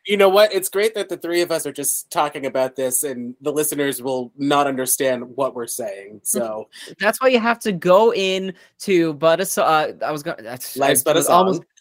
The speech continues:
Speaker 2: Life's But a Song. I almost combined Life's But a Song and Can a Song Save Your Life, which was the original title of Begin Again. But you gotta go back
Speaker 1: <laughs>
Speaker 2: through Life's But a Song and find our episode where we talk about Begin Again,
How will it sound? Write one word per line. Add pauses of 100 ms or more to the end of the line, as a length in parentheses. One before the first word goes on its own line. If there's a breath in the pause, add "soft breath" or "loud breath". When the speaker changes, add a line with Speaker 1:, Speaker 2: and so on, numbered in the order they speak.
Speaker 2:
Life's
But
a
Song.
I
almost
combined (400)
Life's
But
a
Song
and
Can
a
Song
Save
Your
Life,
which
was
the
original
title
of
Begin
Again. (360 loud breath)
But
you
gotta
go
back
Speaker 1:
<laughs>
Speaker 2:
through (420 soft breath)
Life's
But
a
Song (180)
and
find
our
episode
where
we
talk
about
Begin
Again,